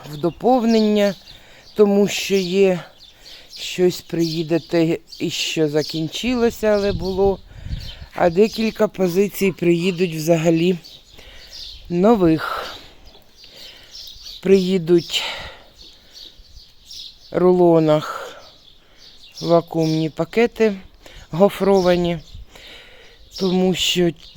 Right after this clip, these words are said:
часто запитують, е, мало в кого вакууматори під гладкі пакети. Зачасту все ж таки в людей вакууматори під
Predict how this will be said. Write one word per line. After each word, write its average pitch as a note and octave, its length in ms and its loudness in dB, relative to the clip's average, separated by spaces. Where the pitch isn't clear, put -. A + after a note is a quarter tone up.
часто - 440 4
запитують, E3+ 920 0
е, D#3+ 280 -6
мало E3+ 400 4
в D3 80 -10
кого D#3 580 4
вакууматори E3 720 2
під D#3 200 -8
гладкі E3 380 -4
пакети. F3+ 580 -6
Зачасту F3 600 -2
все E3+ 240 0
ж - 140 -8
таки E3 280 -2
в D#3 80 -2
людей D#3+ 480 0
вакууматори D3 800 -2
під D3+ 280 -10